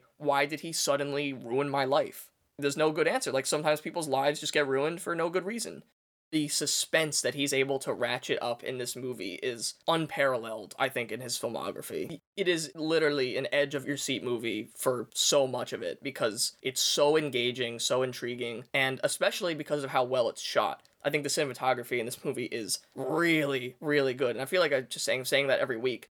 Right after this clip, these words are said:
He's always been a strong filmmaker, but now he's really, really flexing. My favorite shot was what we talked about with the pink smoke. He really has taken every convention, and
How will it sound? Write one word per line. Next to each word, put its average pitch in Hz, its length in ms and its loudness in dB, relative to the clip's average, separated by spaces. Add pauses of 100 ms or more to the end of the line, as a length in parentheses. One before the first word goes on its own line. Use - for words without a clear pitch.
(220)
He's 190 160 0
always 214 300 0
been 214 120 2
a 190 60 4
strong 165 280 2
filmmaker, 143 440 2
but 117 100 -4
now 139 260 2
he's 117 140 -4
really, 127 460 0
really 123 320 2
flexing. 110 720 0 (400)
My 160 180 2
favorite 160 380 -2
shot 143 480 2
was 120 280 -4
what 147 160 0
we 131 100 2
talked - 260 2
about 127 300 2
with 123 240 -6
the 127 100 -2
pink 147 260 -4
smoke. 127 460 0 (180)
He 185 160 2
really 185 300 4
has 160 220 4
taken 147 340 2
every 151 240 4
convention, 139 880 0
and 123 400 -2